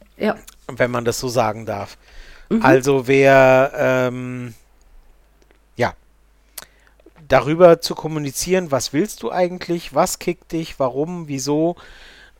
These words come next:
Speaker 2: ne? Also gehört mehr zur Kultur beim B D S M als beim Vanilla-Sex.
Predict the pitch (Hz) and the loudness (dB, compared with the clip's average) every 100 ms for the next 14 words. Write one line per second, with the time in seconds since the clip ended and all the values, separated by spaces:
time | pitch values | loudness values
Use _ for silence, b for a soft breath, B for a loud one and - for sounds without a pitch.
0 | _ - 143 190 - _ - 135 135 131 | _ -6 -4 -4 -8 _ 0 0 2 0
1 | 131 127 123 123 _ _ _ _ _ _ | 0 2 0 -2 _ _ _ _ _ _
2 | - - - 147 147 156 151 165 - 175 | -20 -20 -8 0 2 2 2 0 0 -6
3 | - 147 - 180 170 151 143 143 139 - | -4 -6 -2 -2 0 0 -2 0 0 -2
4 | 135 160 180 135 131 135 - 131 123 120 | -4 -4 -6 -4 -4 -4 -6 -6 -6 -8
5 | 107 90 82 - - - | -10 -12 -14 -14 -16 -20